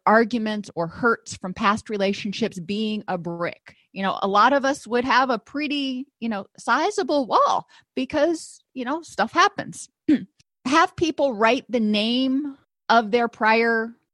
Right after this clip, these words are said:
relationships or people who have caused them traum-, trauma or feelings of distress on bricks and put them in a backpack. You know, this person cheated on me. This person, um, was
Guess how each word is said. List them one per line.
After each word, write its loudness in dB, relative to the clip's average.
relationships 0
or -2
people -4
who 0
have 0
caused 4
them -4
traum-, 0
trauma 0
or -4
feelings -4
of -8
distress 0
on 6
bricks 0
and -4
put -2
them -4
in -2
a -6
backpack. -6
You 0
know, 0
this 2
person -2
cheated -6
on -6
me. -14
This -2
person, -6
um, -6
was 0